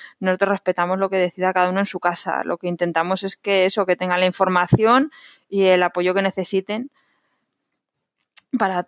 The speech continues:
eh, esos niños, ¿no? Que al final, pues a veces son los grandes perjudicados porque ellos no han decidido nada.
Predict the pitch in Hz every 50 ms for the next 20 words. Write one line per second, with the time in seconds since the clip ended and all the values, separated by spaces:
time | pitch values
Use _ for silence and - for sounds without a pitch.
0 | - - - 180 175 175 170 170 170 170 180 180 185 - 202 220 190 185 196 196
1 | 180 175 180 185 202 247 330 311 285 - _ _ _ _ - 190 185 - 185 180
2 | 175 175 180 180 180 - 196 190 - 196 185 185 190 190 214 190 214 202 190 185
3 | 196 196 190 208 - - 208 190 196 - 208 208 202 196 190 196 190 208 208 -
4 | 208 190 190 190 190 190 185 190 190 196 - 196 185 180 175 170 170 170 175 -